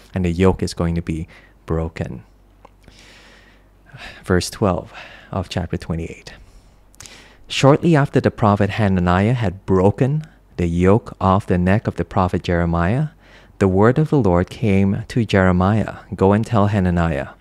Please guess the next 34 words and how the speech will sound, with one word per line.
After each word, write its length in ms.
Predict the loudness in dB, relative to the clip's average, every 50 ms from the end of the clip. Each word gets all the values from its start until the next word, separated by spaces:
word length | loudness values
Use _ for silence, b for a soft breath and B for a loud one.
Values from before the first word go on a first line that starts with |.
| B B B B B B B
this 260 | -2 -2 -2 0 0
is 180 | -2 -2 0 0
what 180 | 0 0 2
the 100 | 0 0
Lord 340 | 0 2 0 0 0 -2 -6
says. 600 | -6 -4 -4 -4 -4 -6 -12 -16 -20 -20 -20 -20 _ _ _ _ _ B B B B B B B B B B _
You 260 | 0 2 4 4 4
have 260 | 4 4 2 2 2 2
broken 380 | 2 2 2 2 0 0 2
a 100 | 2 2
wooden 640 | 2 2 2 2 4 4 2 0 -2 -6 -10 -14 -16 -16 _ _ _
yoke, 440 | -4 -4 -4 -4 -8 -14 _ -20 -20 -20 _ _ _ _ _ _ _ -2
but 180 | 0 0 0 2
in 140 | 2 2 2
its 160 | 0 -2 -4
place 500 | -10 -8 -4 -2 0 0 -2 -4 -4 -4
you 80 | -2 0
will 120 | 0 0
get 320 | 0 0 -2 -2 -4 -4
a 60 | -4 -4
yoke 440 | -2 -2 -2 -2 -4 -6 -10 -16 -20 b b b b b
of 260 | -2 -2 0 0 -2 -4 -8 _
iron. 520 | 0 2 4 4 4 4 2 0 -2 -8 -14 -20 -20 -20 -20 -20 _ -20 _ -6
This 420 | -2 0 2 2 2 0 -6 -10 -10 -4 -2
is 240 | -2 -2 -2 -2 -4
what 320 | -4 -2 -2 -4 -6 -10 B B B B B
the 120 | 2 2 2
Lord 280 | 4 4 2 2 0
Almighty, 540 | 0 0 0 2 2 2 0 0 -2 -4 -2
the 100 | -2 -2
God 240 | 0 0 0 2 0
of 140 | 0 0 0
Israel, 320 | -2 -2 0 -2 -2 -2
says. 540 | -2 -2 -4 -4 -4 -6 -10 -16 -20 -20